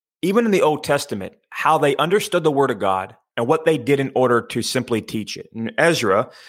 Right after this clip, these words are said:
this is, Ezra reads the law to the people, um, in their, when they are coming back into Jerusalem. And it says, "So they read in the book and the law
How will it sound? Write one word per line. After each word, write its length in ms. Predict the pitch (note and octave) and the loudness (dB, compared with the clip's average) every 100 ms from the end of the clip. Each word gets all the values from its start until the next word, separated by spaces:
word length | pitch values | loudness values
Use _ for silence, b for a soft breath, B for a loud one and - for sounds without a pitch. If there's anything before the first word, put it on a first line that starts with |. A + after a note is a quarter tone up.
| B B | B B
this 180 | B2+ C3 | -2 0
is, 220 | C#3+ A2+ - | -2 -2 0
Ezra 300 | C3+ B2 C3+ | 2 2 2
reads 300 | B2+ B2+ B2 | 2 2 0
the 60 | |
law 280 | A#2 A#2+ B2+ | 2 4 2
to 80 | A#2+ | 0
the 80 | G#2 | -4
people, 560 | C#3 C3 F#2+ G#2+ - b b | -6 -4 -4 -4 -6 b b
um, 420 | - G#2+ G2+ F#2+ - _ - | 0 2 2 -2 -12 _ -10
in 180 | A2+ A2+ | -4 0
their, 260 | G#2+ G#2+ G#2 | 2 2 0
when 220 | A2+ A2+ | -2 0
they 200 | A2 A2 | 0 0
are 220 | A2 G#2 | 0 0
coming 320 | G2+ B2+ A#2+ A2 | -2 -4 -2 0
back 320 | A2+ A2+ - | 0 -2 -8
into 520 | A#2 A2 G#2+ - A2+ G#2 | -10 -10 -8 -4 -4 -4
Jerusalem. 600 | G2+ G#2+ C3+ - G#2 G2+ | -4 -2 -2 -4 -4 -4
And 60 | |
it 20 | G2 | -4
says, 180 | A2 | -6
"So 140 | - A#2+ | 0 2
they 140 | A#2+ | 2
read 300 | A2+ B2+ E3+ | 4 2 2
in 100 | F#3+ | 0
the 60 | F#3+ | 2
book 260 | C#3 C#3+ | 2 2
and 80 | D3+ | 0
the 60 | C#3 | 2
law 280 | G2+ G2 | 2 2